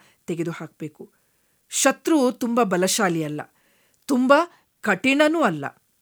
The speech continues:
ಅಥವಾ ತುಂಬ ಶಕ್ತಿಶಾಲಿ ಅಲ್ಲ. ಆದ್ರೆ ನನ್ನಲ್ಲಿರುವಂಥ ಎಲ್ಲದಕ್ಕಿಂತ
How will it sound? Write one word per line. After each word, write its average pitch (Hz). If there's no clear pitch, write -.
ಅಥವಾ 190
ತುಂಬ 220
ಶಕ್ತಿಶಾಲಿ 202
ಅಲ್ಲ. 151
ಆದ್ರೆ 170
ನನ್ನಲ್ಲಿರುವಂಥ 247
ಎಲ್ಲದಕ್ಕಿಂತ 285